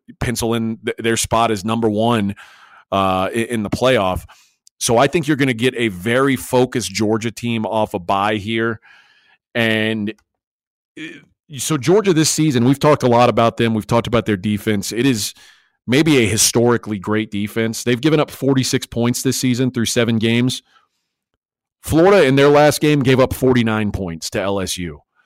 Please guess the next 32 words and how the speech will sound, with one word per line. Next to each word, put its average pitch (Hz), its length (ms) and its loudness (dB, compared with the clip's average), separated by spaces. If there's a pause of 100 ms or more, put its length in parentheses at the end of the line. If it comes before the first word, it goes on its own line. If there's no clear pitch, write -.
(680)
Th-, 135 140 -6 (320)
that, 139 320 0 (520)
to 139 100 -2
me, 147 240 2
sa-, 131 280 2
that 143 200 0
tells 151 260 2
you 135 120 4
a - 20 2
lot 117 260 4
of 101 60 -4
this 104 140 -2
story. 101 760 -2
Uh, 123 60 -16
this 143 180 0
Florida 170 380 4
team, 139 420 2
I 156 100 4
was 226 140 4
a 135 60 2
believer 107 500 0
in 90 120 -8
them 90 200 -10
early 98 320 -6
on, 98 300 -8
if 90 120 -18
you 107 120 -8
remember. 98 440 -8
I 101 60 -2
was 110 140 -2
like, 104 160 -6
"Man, 123 240 -10